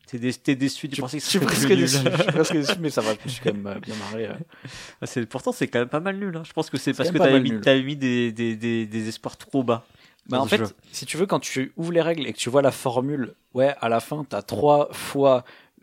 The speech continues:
Speaker 2: point de vie plus santé mentale, euh, moins
Speaker 1: Mais
Speaker 2: point
Speaker 1: je
Speaker 2: de
Speaker 1: pense que c'est la présentation, en
Speaker 2: culpabilité,
Speaker 1: vrai.
Speaker 2: tu fais quoi ? <laughs> Qu'est-ce que c'est que cette formule ?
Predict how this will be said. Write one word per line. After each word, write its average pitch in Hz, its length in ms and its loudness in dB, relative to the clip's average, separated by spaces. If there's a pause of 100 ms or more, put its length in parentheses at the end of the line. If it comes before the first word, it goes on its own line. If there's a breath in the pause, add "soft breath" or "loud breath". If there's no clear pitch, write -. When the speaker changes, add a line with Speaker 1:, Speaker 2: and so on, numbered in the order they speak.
(140)
Speaker 2:
point 160 160 0
de 151 80 -2
vie 160 200 -4
plus - 380 -10
santé - 920 -2
mentale, 127 540 -2 (380 soft breath)
euh, 107 140 -4
moins 139 640 0
Speaker 1:
Mais - 80 -12
Speaker 2:
point 147 220 2
Speaker 1:
je 131 60 -4
Speaker 2:
de 123 160 2
Speaker 1:
pense 120 100 4
que 120 40 4
c'est 120 60 2
la 113 80 2
présentation, 117 380 0
en 175 200 6
Speaker 2:
culpabilité, 156 500 2
Speaker 1:
vrai. - 40 -10 (180 loud breath)
Speaker 2:
tu - 120 -12
fais - 180 -6
quoi ? 277 360 6 (200)
<laughs> - 220 0
Qu'est-ce - 200 2
que 131 120 2
c'est 156 160 4
que 156 60 2
cette 175 180 4
formule ? 180 420 4